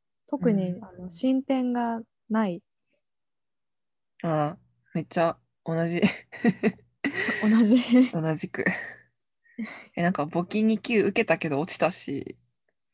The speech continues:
Speaker 1: あ、でも勉強めっちゃしてたよね。
Speaker 2: なんか、めっちゃ勉強したけど、まあ、落ちたし、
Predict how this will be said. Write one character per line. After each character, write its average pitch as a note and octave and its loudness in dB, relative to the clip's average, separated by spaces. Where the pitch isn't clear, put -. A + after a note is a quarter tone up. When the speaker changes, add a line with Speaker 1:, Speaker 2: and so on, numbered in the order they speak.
Speaker 1:
あ、 A3 0
で A#3 2
も A3+ 4
勉 B3+ 2
強 D#4 0
め D4 0
っ C#4 -4
ち - -2
ゃ C#4+ -2
し C#4 -8
て D4 -4
た G#3 -4
よ F#3 -4
ね。 F3+ -8
Speaker 2:
な F#3 -10
ん G#3 -12
か、 - -20
め F3+ -6
っ F3+ -8
ち - 0
ゃ A3+ 4
勉 B3 2
強 B3+ 4
し - -4
た B3+ 4
け F#3+ 2
ど、 D3+ -4
ま C#3 2
あ、 - -20
落 D3+ -6
ち - -12
た E3 0
し、 - -10